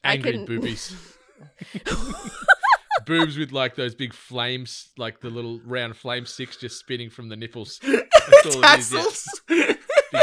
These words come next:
Speaker 2: flame tassels.
Speaker 1: Boob level one, angry boob level two. I don't know. Maybe if, like, I do get my hands on it, I'll try it. But like I said, I just, for
Speaker 3: Yeah.
Speaker 1: me personally, I just don't, I just think it would just drive me nuts.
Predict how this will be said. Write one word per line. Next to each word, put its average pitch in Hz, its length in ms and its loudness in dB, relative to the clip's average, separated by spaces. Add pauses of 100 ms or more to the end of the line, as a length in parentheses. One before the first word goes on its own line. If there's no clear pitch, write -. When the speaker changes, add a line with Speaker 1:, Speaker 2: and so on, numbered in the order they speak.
(120)
Speaker 2:
flame 127 280 -4
tassels. 131 560 -8 (800)
Speaker 1:
Boob 220 200 -6
level 196 300 -8
one, 185 380 -8
angry 190 300 -6
boob 185 220 -6
level 185 280 -6
two. 180 440 -6 (1500)
I 294 120 4
don't 254 160 0
know. 165 180 -6 (180)
Maybe 302 340 0
if, 269 240 -8
like, 202 300 -4
I 190 140 -6
do 196 200 -8
get 190 140 -6
my 190 100 -8
hands 185 260 -8
on 180 120 -8
it, 165 40 -10
I'll 170 180 -8
try 190 360 -6
it. 247 280 -10
But 170 220 -10
like 185 200 -10
I - 20 -20
said, 196 240 -18
I 196 40 -20
just, - 240 -14
for 220 140 -6
Speaker 3:
Yeah. 147 160 -4
Speaker 1:
me 226 220 -8
personally, 170 580 -10
I 165 60 -12
just 175 180 -18
don't, 160 260 -12
I 180 60 -20
just - 240 -18
think 233 180 -16
it 220 140 -10
would - 220 -16
just - 200 -20
drive 151 180 -12
me 139 120 -18
nuts. - 460 -20